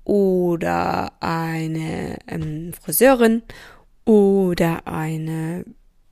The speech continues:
ja, Steuerfachangestellte oder eine Verkäuferin im Klamottenladen oder eine Dame, die auf dem Bau arbeitet und ab und an mal einen Asphaltfertiger fährt.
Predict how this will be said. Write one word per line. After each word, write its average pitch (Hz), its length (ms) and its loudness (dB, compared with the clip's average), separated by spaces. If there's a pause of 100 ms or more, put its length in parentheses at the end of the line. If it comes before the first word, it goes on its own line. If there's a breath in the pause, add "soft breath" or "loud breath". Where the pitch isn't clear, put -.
(260)
ja, - 180 -2 (960)
Steuerfachangestellte 196 1600 0 (560 loud breath)
oder 165 480 -6
eine - 600 -8
Verkäuferin 185 720 0
im 160 120 -6
Klamottenladen 202 880 2 (640 loud breath)
oder 170 1000 2 (760 soft breath)
eine 165 720 -2
Dame, 165 340 0
die 160 100 -2
auf 160 80 -4
dem 185 100 -10
Bau 254 180 6
arbeitet 214 640 4 (520)
und 165 520 -2 (140)
ab - 220 -2
und 175 100 -2
an 170 160 0
mal 170 260 -2
einen 160 240 -4
Asphaltfertiger 214 760 2
fährt. 196 380 0